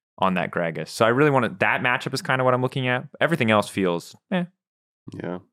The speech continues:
Speaker 2: Yeah, I feel like, uh, I mean, I think Malrang said it as well, like, B B gives up a lot to roam. Like, he will do as much as he can to just, after, like, seven or eight minutes in the game, just roam mid, roam bot, anything he can do.
Speaker 1: Yeah.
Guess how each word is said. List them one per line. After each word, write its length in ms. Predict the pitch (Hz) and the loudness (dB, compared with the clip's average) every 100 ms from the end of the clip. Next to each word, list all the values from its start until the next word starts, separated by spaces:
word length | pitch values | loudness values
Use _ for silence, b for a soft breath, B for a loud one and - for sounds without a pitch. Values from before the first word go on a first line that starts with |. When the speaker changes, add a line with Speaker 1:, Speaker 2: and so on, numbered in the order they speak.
| - | -6
Speaker 2:
Yeah, 180 | 92 92 | 0 0
I 60 | |
feel 160 | 90 107 | 2 2
like, 220 | 95 92 | 2 0
uh, 60 | 92 90 | 0 2
I 20 | |
mean, 260 | 95 95 90 - | 2 0 -2 -6
I 40 | 101 | -6
think 120 | 92 | -2
Malrang 320 | 92 92 92 | 0 2 0
said 160 | - 90 | -4 -8
it 80 | 98 | -8
as 80 | - | -4
well, 180 | 101 98 | -4 -2
like, 220 | 95 - _ _ _ - - | -6 -8 _ _ _ -14 -8
B 80 | |
B 120 | 101 92 | -6 -4
gives 220 | 101 98 | -4 -2
up 160 | 98 - | -4 0
a 60 | |
lot 480 | 98 98 95 95 - _ _ _ | 0 4 2 0 -20 _ _ _
to 100 | - | -8
roam. 320 | 95 92 90 92 | 0 0 -2 -6
Like, 160 | 85 - | -8 -4
he 140 | 98 | -2
will 140 | 92 | 0
do 220 | 87 98 - | -2 -4 -4
as 160 | - 101 | -4 -2
much 200 | 98 - | -2 -2
as 60 | |
he 60 | 95 | -6
can 260 | 98 92 90 | -2 -2 -2
to 60 | |
just, 220 | 92 - _ - | -8 -10 _ -6
after, 220 | 98 - | -4 -2
like, 160 | 87 - | -4 -2
seven 300 | - 98 98 | -2 0 0
or 80 | 95 | 0
eight 120 | 92 | 0
minutes 240 | 98 95 | -2 -4
in 60 | 95 | -2
the 100 | 95 | -2
game, 140 | 98 | -2
just 160 | 87 - | -4 -4
roam 220 | 92 92 | -2 0
mid, 180 | 92 92 | -2 0
roam 220 | 95 95 | 0 2
bot, 200 | 95 92 - | 0 0 -4
anything 340 | 107 98 95 | -6 -4 -4
he 60 | 92 | -6
can 160 | 98 | -6
do. 220 | 92 92 104 _ _ | -4 -4 -6 _ _
Speaker 1:
Yeah. 440 | - 95 95 65 | -8 -4 -2 -4